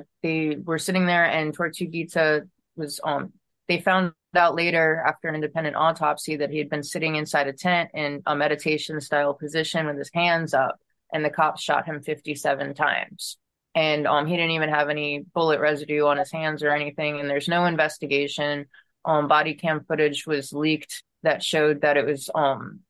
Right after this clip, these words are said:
a co-, a, a trooper. They said that they, that he had shot a trooper, and so they shot him, but it turns out the trooper was shot by friendly fire.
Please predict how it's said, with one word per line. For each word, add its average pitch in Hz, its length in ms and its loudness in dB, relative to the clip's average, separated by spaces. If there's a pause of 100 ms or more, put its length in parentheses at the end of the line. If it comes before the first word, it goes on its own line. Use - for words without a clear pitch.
(120)
a 180 80 0
co-, 165 340 2
a, 170 220 6
a 165 160 6 (120)
trooper. 240 600 2 (380)
They 175 100 2
said 175 240 2
that 170 160 -4
they, 160 240 -2 (280)
that 151 180 2
he 170 120 -4
had 160 280 4 (340)
shot 151 320 2
a 143 80 -4
trooper, 170 460 -2
and 165 180 -4
so 160 140 -4
they 143 140 2
shot 143 300 0
him, 185 140 0
but 156 140 0
it 143 100 -4
turns 151 180 -4
out 143 140 0
the 151 60 -8
trooper 147 300 -10
was 143 120 -4
shot - 240 0
by 135 80 2
friendly 139 400 -2
fire. 135 340 2